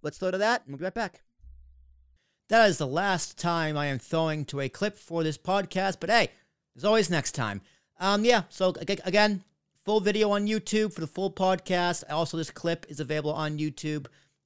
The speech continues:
um, with the rest of the podcast. So yeah, you know it by now. It's the fourth time. So thanks for listening to the audio, but there's more value in the video in this particular case. So go watch it. Thank you.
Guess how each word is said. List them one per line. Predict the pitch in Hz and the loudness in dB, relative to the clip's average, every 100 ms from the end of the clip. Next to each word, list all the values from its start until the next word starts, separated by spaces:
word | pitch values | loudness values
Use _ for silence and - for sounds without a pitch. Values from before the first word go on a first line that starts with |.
| - - | -16 -6
um, | 135 135 | -4 -4
with | 131 | -4
the | 139 | -4
rest | 131 | -4
of | 139 | -6
the | 139 | -4
podcast. | 135 117 131 127 | -2 -2 -2 -2
So | - 131 | -4 -4
yeah, | 127 123 117 _ _ _ _ | -2 -2 -4 _ _ _ _
you | - | -6
know | 151 | -2
it | 135 | 0
by | 131 | 0
now. | 123 120 117 - _ | 0 -2 -4 -8 _
It's | _ | _
the | |
fourth | _ 131 - | _ -14 -10
time. | 117 113 110 _ _ _ | -6 -6 -6 _ _ _
So | 104 101 - _ _ _ _ _ _ | -8 -8 -10 _ _ _ _ _ _
thanks | 214 247 220 | 2 4 2
for | |
listening | 233 214 | -2 -2
to | 220 | 2
the | 214 | 8
audio, | 196 196 190 185 | 8 10 8 6
but | - 170 | 2 0
there's | 165 143 | -2 0
more | 180 175 | 0 0
value | 170 165 165 | 0 0 0
in | 165 | -2
the | |
video | 139 156 151 | -2 -2 0
in | 139 | 0
this | 127 | -4
particular | - 139 135 123 | -10 -10 -8 -8
case. | 110 98 - - - _ _ _ | -6 -6 -6 -12 -16 _ _ _
So | - | 2
go | 196 | 6
watch | 262 240 - | 10 10 8
it. | 135 - _ _ _ _ _ _ _ _ _ _ _ _ | -2 -8 _ _ _ _ _ _ _ _ _ _ _ _
Thank | 113 135 | -12 -8
you. | 110 | -8